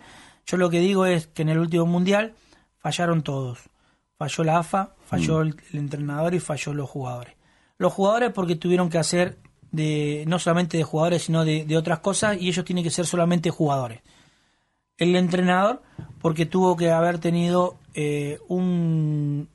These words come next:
Speaker 1: nivel de liderazgo mucho mayor que el, el que tuvo. Eh, y la
Speaker 2: Sí, que
Speaker 1: situación
Speaker 2: lo,
Speaker 1: de
Speaker 2: que lo perdió cuando dijo, "Este es el equipo de Messi".
Speaker 1: Sí, y la asociación, y la aso-, eh, estoy de acuerdo. Y la asociación de, del fútbol argentino,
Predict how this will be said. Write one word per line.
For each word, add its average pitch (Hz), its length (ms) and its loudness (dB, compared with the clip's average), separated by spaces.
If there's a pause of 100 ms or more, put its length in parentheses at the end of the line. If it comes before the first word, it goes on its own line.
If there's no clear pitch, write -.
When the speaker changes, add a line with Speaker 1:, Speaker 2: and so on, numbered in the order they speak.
Speaker 1:
nivel 170 340 2
de 165 140 0
liderazgo 170 560 0
mucho 170 480 2
mayor 160 400 -2
que 151 480 -2
el, 143 460 -2
el 139 160 -4
que 143 120 -4
tuvo. 135 380 -4 (800)
Eh, 151 300 0
y 175 100 2
la 160 80 6
Speaker 2:
Sí, 156 60 10
que 170 60 6
Speaker 1:
situación 208 200 6
Speaker 2:
lo, 208 60 4
Speaker 1:
de 190 40 -6
Speaker 2:
que 143 80 0
lo 127 140 4
perdió 131 240 4
cuando 131 200 4
dijo, 131 180 2
"Este 120 120 -4
es 101 80 -4
el 107 100 -2
equipo 101 260 -2
de 101 60 2
Messi". 85 340 -4
Speaker 1:
Sí, 170 280 0 (100)
y 180 100 -2
la 175 80 2
asociación, 170 400 0
y 175 40 -2
la 156 80 -2
aso-, 147 100 -6
eh, 156 160 -8 (520)
estoy 165 180 0
de - 40 4
acuerdo. 147 220 -2 (380)
Y 165 80 -6
la 151 100 0
asociación 165 380 0
de, 190 320 2
del 165 180 -2
fútbol 190 280 0
argentino, 196 560 -2